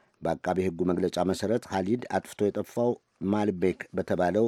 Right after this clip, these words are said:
ባቡር ጣቢያ ላይ ነው። ፖሊስ አውሮፕላን ማረፊያ ውስጥ በሲሲቲቪ አማካይነት ስለታዩት ሁለት ሌሎች ሰዎች ማንነት ግን እስካሁን ማረጋገጫ አልሰጠም። የፌዴራል አቃቤ ሕጉ ፍሬዴሪክ ቫን ሉ እንዳስረዱት ከሆነ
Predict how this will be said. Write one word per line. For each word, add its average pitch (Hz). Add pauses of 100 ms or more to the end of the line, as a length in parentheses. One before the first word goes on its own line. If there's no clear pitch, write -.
(120)
ባቡር 104
ጣቢያ 107
ላይ 98
ነው። 82 (720)
ፖሊስ 87
አውሮፕላን 92
ማረፊያ 92
ውስጥ 123 (520)
በሲሲቲቪ 110 (100)
አማካይነት 98
ስለታዩት 92
ሁለት 98 (100)
ሌሎች 95
ሰዎች 98
ማንነት 98
ግን 113
እስካሁን 95 (120)
ማረጋገጫ 85
አልሰጠም። 78 (840)
የፌዴራል 87
አቃቤ 87
ሕጉ 85 (260)
ፍሬዴሪክ 87
ቫን 90
ሉ 90
እንዳስረዱት 87
ከሆነ 104